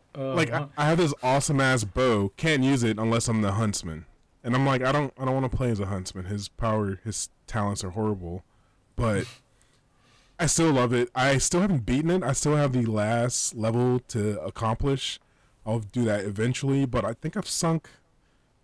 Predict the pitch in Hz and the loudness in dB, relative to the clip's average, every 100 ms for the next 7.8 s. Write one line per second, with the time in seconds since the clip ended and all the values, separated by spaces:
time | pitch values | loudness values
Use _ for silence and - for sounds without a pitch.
0 | _ _ - 110 120 147 - - 123 139 | _ _ -2 0 0 0 -4 -10 -2 0
1 | 170 170 156 151 151 165 175 180 185 190 | 0 0 0 0 2 2 2 2 0 -2
2 | 202 208 208 208 214 226 113 120 120 165 | 0 0 0 0 0 -2 -4 -8 -8 -8
3 | 170 - 147 143 233 175 - 151 139 - | -8 -6 0 2 4 2 0 0 2 0
4 | 127 117 151 175 120 107 113 117 120 139 | -2 -4 -4 -4 -4 -8 -10 -10 -10 -12
5 | - - 135 110 117 104 104 120 101 - | -16 -2 0 2 2 2 0 0 -4 -2
6 | 90 117 135 135 127 120 117 117 - 123 | -4 -2 0 2 2 2 0 -2 -4 -2
7 | 117 117 117 117 117 117 117 | 0 0 0 0 0 0 -2